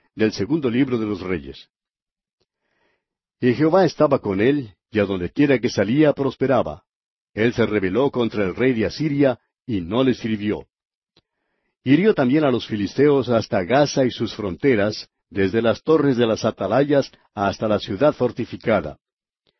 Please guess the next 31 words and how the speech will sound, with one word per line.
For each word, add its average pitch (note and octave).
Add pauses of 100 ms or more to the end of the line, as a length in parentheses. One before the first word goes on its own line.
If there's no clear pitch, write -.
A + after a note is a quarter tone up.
(480)
En B2+
el C#3
cuarto G3
año C#3
del G#2+
rey G#2+
Ezequías, G2+
que E2+
era G2
el F#2
año G2+
séptimo A2
de F2+
Oseas, G2+
hijo F#2+
de F2
Ela, B2
rey G2+
de F#2
Israel, E2 (520)
subió D3
Salmanasar, A#2+
rey A2
de A2
los G2+
asirios, C3+
contra A#2
Samaria B2+
y A#2+
la G#2+
sitió, B2